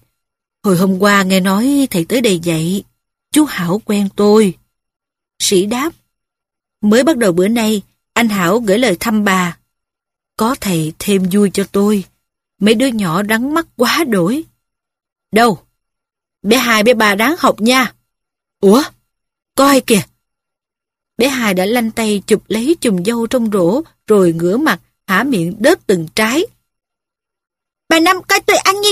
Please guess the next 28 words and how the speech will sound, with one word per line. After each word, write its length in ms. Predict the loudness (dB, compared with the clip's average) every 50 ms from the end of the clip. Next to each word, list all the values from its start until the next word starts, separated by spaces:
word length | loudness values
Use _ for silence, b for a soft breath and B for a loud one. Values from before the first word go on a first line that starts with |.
| 0 2
vậy, 220 | 2 2 2 2 0 _
vui 200 | 4 4 4 4 4
không?" 200 | 2 2 2 0 _ _ _ _ _ _ _ _ _ _ _ _ _ _ _ _ _ _ -2
Bà 240 | 0 0 0 0
lắc 260 | 0 -2 -2 -4 -2 0
đầu. 320 | 0 0 0 0 -4 -8 _ _ _ _ _ _ _ _ _ _ _ _ _ _ _ _ _ _ _ _ _ 0
"Vui, 480 | 2 4 6 6 6 4 4 0 -6 _ _ _ _ _ _ _
mà 120 | -4 -2
đừng 180 | 0 -2 -2 -4 -4 -2
giỡn 240 | 0 2 2 2 2
hớt." 260 | 2 4 4 2 2 0 _ _ _ _ _ _ _ _ _ _ _ _ _ _ _ _ _ _ 0
"Giỡn 180 | 2 2 4
mới 180 | 4 4 2 4 4
bổ 140 | 4 2 2 2
khỏe 260 | 0 2 2 2 2
chứ." 140 | 2 2 0 0 -2 _ _ _ _ _ _ _ _ _ _ _ _ _ _ _ _ _ _ _ _ _
Bé 120 | -2 -2 0
ba 280 | 0 -2 -2 -2 -4
giật 260 | -4 0 -2 -2 -2 -2 _ _
chùm 240 | 0 0 0 0 0
dâu. 240 | 0 0 0 -2 -6 _ _ _ _ _ _ _ _ _ _ _ _ _ _ _ _
"Giỡn 260 | -2 0 0 0 0 0 2
mới 120 | 0 0 0 0 _
tốt 240 | 2 2 2 2 _ _ 0
chứ." 100 | 2 2 2 0 _ _ _ _ _ _ _ _ _ _ _ _ _ _ _ _ _ _ _ _ _ _ _
Quay 220 | -2 0 0 0 0
qua 200 | -2 -4 -2 -2
Sĩ, 420 | -2 0 2 2 2 0 -2 -6